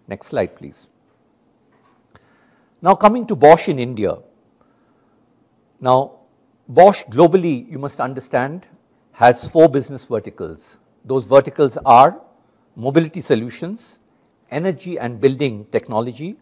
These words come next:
consumer goods, and industrial technology. All these verticals are represented in India in the fifteen group companies that we have, with Bosch Limited as the flagship company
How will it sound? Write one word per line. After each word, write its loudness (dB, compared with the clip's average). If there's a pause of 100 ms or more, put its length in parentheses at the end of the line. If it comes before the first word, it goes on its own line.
(340)
consumer -6
goods, -10 (180)
and -10
industrial -2
technology. -14 (760)
All 6
these -8
verticals -4
are 0
represented -6
in -12
India -6 (540)
in -8
the -4
fifteen -12
group -6
companies -4
that -6
we -10
have, -4 (400)
with -2
Bosch 0
Limited -2 (220)
as 0
the -6
flagship -2
company -4